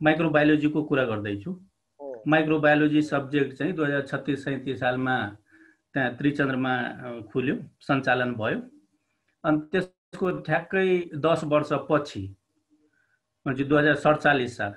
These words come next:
Speaker 1: नाइन्टिन नाइन्टी मा सेन्ट्रल डिपार्टमेन्ट किर्तिपुरमा स्नातकोत्तर खोल्यो, एमएससी पहिलो ब्याच दुई हजार सडचालिस सालमा। अब अहिलेसम्म, अ, निरन्तर त्यही भइरहेछ।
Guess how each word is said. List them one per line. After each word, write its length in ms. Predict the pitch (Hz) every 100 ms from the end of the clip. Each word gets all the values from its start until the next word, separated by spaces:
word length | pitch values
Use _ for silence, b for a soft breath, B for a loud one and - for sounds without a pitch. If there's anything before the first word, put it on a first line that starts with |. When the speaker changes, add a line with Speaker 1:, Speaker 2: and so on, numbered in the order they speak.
| 147
Speaker 1:
नाइन्टिन 320 | 139 127 135
नाइन्टी 500 | 135 131 127 98 - _ _ _ _ _ _ _
मा 440 | 147 143 135 131 127
सेन्ट्रल 440 | 123 156 151 143
डिपार्टमेन्ट 480 | 139 139 117 117 110 -
किर्तिपुरमा 720 | - 143 143 131 131 123 156 165 -
स्नातकोत्तर 760 | - 139 123 - 123 120 131 185
खोल्यो, 320 | - 131 143
एमएससी 480 | 135 123 117 120 196 - _ _ -
पहिलो 260 | 135 117
ब्याच 260 | 113 139 131
दुई 140 | 120
हजार 220 | 120 117
सडचालिस 580 | 110 127 120 123 123 120
सालमा। 300 | 123 120 127 180 - _ _ _ _ 123 117 -
अब 180 | 139 147
अहिलेसम्म, 540 | 156 156 151 151 151
अ, 560 | 139 120 120 120 120 120
निरन्तर 640 | 135 147 147 139 135 123 - -
त्यही 240 | 143 139
भइरहेछ। 520 | 120 120 123 120 117